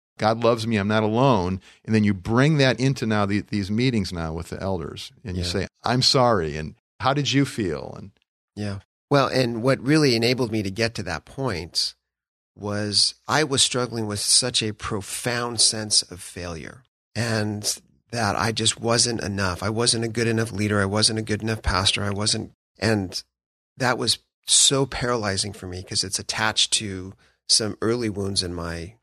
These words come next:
Speaker 2: childhood. So that's kind of been this emerging part of my story. And without having spent those months with you getting empathy and understanding and a different perspective
Speaker 1: Hmm.
Speaker 2: about what happened, I don't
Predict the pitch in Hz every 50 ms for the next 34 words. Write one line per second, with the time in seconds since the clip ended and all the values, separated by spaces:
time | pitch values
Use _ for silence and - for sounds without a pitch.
0 | - - - - 87 90 - - - 80 65 - - - 98 101 104 - - -
1 | - - - 123 120 110 101 - - _ _ _ _ _ _ _ _ - 113 110
2 | 123 120 110 104 101 95 90 - 101 104 104 104 113 110 98 104 95 - - 104
3 | 95 92 95 101 82 80 80 - - - 117 123 120 95 76 98 107 _ _ _
4 | _ _ - 110 117 110 110 107 104 101 - _ _ _ _ _ _ _ _ _
5 | - 123 123 120 - 80 127 139 143 143 - 113 120 123 131 131 127 120 117 113
6 | 117 - - - - - 127 123 117 - 113 113 107 104 131 117 107 107 98 -
7 | - 92 107 - - 110 123 135 135 127 120 113 107 - 104 101 95 92 95 95
8 | 95 92 92 - _ _ _ _ _ _ _ - - 120 123 120 113 104 - -
9 | 98 92 90 95 - - - 101 98 87 82 101 104 101 101 - - 107 110 113
10 | 117 113 104 101 98 95 95 - - 80 101 101 101 95 92 92 - _ - 98
11 | 95 - 117 113 - 104 95 - - 98 - - - 107 110 113 - 98 92 92
12 | 101 104 - _ _ _ _ _ - 98 98 92 - _ _ - - 95 98 90
13 | 104 101 110 107 - - - 101 90 - - - 147 151 - - 92 85 78 82
14 | 104 - - _ _ _ _ _ _ _ _ _ - - 127 147 135 - -